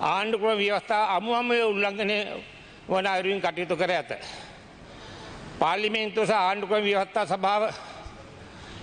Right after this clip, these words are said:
යන උත්තරීතර ආයතන පිළිබඳ මහජන විශ්වාසය කඩවන ලෙස කතානායකවරයා කටයුතු කර ඇති හින්ද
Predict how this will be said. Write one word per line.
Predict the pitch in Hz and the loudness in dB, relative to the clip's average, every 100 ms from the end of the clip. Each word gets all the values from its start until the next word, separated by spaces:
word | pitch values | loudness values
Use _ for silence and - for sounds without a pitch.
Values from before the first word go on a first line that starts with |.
| - | 0
යන | 180 220 | 2 4
උත්තරීතර | 202 - 226 220 208 214 | 2 2 2 2 2 2
ආයතන | 190 202 208 214 | 4 2 0 0
පිළිබඳ | 202 208 214 220 | 0 0 2 2
මහජන | 185 180 233 233 | 2 0 2 0
විශ්වාසය | 226 185 - 226 208 185 - - - - - - - - - | 0 -2 2 2 2 -2 -2 -10 -12 -10 -10 -12 -14 -14 -14
කඩවන | - 170 190 233 | 0 2 4 4
ලෙස | 220 190 | 4 2
කතානායකවරයා | 214 170 190 196 196 202 190 196 | 0 2 2 2 2 2 4 2
කටයුතු | 185 165 175 170 | 2 0 0 0
කර | 170 170 | 2 2
ඇති | 160 160 | 2 2
හින්ද | 165 131 | 2 2